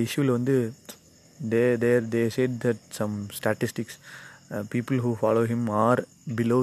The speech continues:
sixteen and young kids are, you know, he is spoiling the young kids-ன்ற மாதிரி ஒரு, ஒரு, ஒரு அக்யூஸ்டை பிடிச்சிட்டு போனாங்க. And yeah, uh, so அந்த விஷயந்தான் எனக்கு ரொம்ப இதா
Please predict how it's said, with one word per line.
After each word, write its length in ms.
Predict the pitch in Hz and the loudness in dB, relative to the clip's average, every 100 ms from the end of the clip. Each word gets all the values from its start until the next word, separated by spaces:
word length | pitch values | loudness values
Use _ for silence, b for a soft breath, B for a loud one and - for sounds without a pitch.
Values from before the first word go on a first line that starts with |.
| 113 | 0
sixteen 380 | - - 123 120 110 | -10 -6 -4 -2 -2
and 120 | 110 104 - B B B B B - 107 | -4 -6 -12 B B B B B -8 -2
young 140 | 120 117 | -2 -2
kids 200 | 127 113 - 110 | -4 -6 0 0
are, 100 | - - | 0 -8
you 80 | 113 | -4
know, 80 | 135 113 | -4 -2
he 80 | 120 | -2
is 80 | 110 | -4
spoiling 340 | - 110 113 113 | -2 0 0 -2
the 60 | 104 | -6
young 120 | 104 | -6
kids-ன்ற 320 | 107 - 107 101 | -10 -8 -6 -2
மாதிரி 140 | 110 113 | 0 0
ஒரு, 120 | 107 131 | -2 -4
ஒரு, 100 | 101 110 107 | -6 -6 -4
ஒரு 100 | 98 | -4
அக்யூஸ்டை 360 | 98 110 104 113 | -6 -8 -8 -10
பிடிச்சிட்டு 280 | 107 - 123 104 | -10 -10 -8 -6
போனாங்க. 260 | 95 98 - B B B B B B - 104 | -6 -8 -12 B B B B B B -12 -8
And 160 | 98 98 104 107 | -8 -8 -10 -2
yeah, 140 | 104 90 _ - 101 | -2 -2 _ -14 -12
uh, 220 | 98 101 - _ _ _ B B B B B B B | -10 -12 -18 _ _ _ B B B B B B B
so 80 | - 107 - - | 0 0 0 -2
அந்த 120 | 117 131 | 2 2
விஷயந்தான் 320 | 120 143 151 | 2 2 2
எனக்கு 180 | 123 110 107 104 | 2 0 -2 0
ரொம்ப 180 | 107 117 113 98 | 0 2 2 2
இதா 100 | 98 | 0